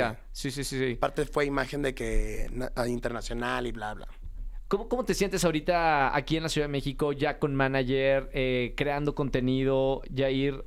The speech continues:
Speaker 2: Eh, ¿es, es, es algo que estás disfrutando mucho?
Speaker 1: Mucho, demasiado. Estoy viviendo mi mejor momento, literal. Estoy en paz, o sea, me, me levanto y me hago desayunar y voy a hacer ejercicio, a hacerme pendejo porque el ejercicio es cero.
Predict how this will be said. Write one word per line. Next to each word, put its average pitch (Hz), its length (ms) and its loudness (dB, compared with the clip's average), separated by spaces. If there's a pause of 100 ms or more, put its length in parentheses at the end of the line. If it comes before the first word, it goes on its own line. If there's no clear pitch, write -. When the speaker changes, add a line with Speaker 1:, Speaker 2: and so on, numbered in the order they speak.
Speaker 2:
Eh, 127 640 0 (280)
¿es, 139 180 -4
es, 165 140 2
es 165 160 0
algo 170 180 2
que - 80 -4
estás 147 160 0
disfrutando 143 480 0
mucho? 139 540 0
Speaker 1:
Mucho, 151 500 0
demasiado. 127 540 2
Estoy 139 220 -2
viviendo 147 260 0
mi 160 100 0
mejor 127 320 -4
momento, 123 380 -2
literal. 107 420 -8 (580)
Estoy 170 400 2
en 190 180 4
paz, 160 440 4
o 156 40 -2
sea, 151 220 0
me, 143 160 2
me 135 200 -2
levanto 139 680 0
y 117 800 -6
me 147 100 0
hago 143 160 2
desayunar 135 720 0
y 135 80 0
voy 135 160 4
a 139 80 4
hacer 151 180 2
ejercicio, 143 520 2
a 135 40 4
hacerme 143 280 0
pendejo 127 400 0
porque 143 200 0
el 110 100 -2
ejercicio 117 380 -4
es 117 60 -2
cero. 135 260 0